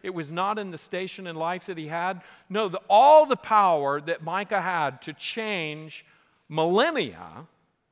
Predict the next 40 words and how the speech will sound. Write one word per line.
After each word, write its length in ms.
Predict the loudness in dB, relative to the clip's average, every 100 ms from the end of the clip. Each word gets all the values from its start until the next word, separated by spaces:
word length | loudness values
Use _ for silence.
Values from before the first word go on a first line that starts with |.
| _ _ _ _ _ -8
was, 280 | -4 -4 -6
look 160 | -10
at 80 | -8
verse 220 | -10 -12
one. 200 | -12 -12
It's 140 | -12 -12
right 120 | -12
there 120 | -12
at 60 | -14
the 60 |
top. 340 | -14 -16 -16 _ _ _
Let's 180 | -16 -14
read 180 | -12 -8
it 40 |
out 140 | -8 -8
loud 280 | -8 -8
together, 360 | -10 -12 -10 -10
the 160 | -12 -14
underlined 440 | -12 -12 -12 -14
part. 240 | -16 -20 _ _ _ _ _ _ _ _ _
"The 120 | -10 -10
word 680 | -6 -2 0 -2 -4 -8 -14 -16
of 200 | -14 -10
the 100 | -10
Lord 520 | -8 -8 -8 -10 -14 -14
that 240 | -12 -12 _
came 560 | -14 -14 -14 -18 -20 _ _
to 120 | -16
Micah." 500 | -12 -12 -14 -18 -20 _ _ _ -18
That 120 | -16
was 100 | -14
very 260 | -10 -10
weak. 280 | -10 -12 -16 _ -20
Let's 180 | -20
read 160 | -16 -14
it 100 | -10
out 140 | -10
loud. 220 | -8 -12 -16 _ _ _ _ _ _ _
"The 120 | -8 -8
word 840 | -6 -2 2 2 0 -2 -6 -10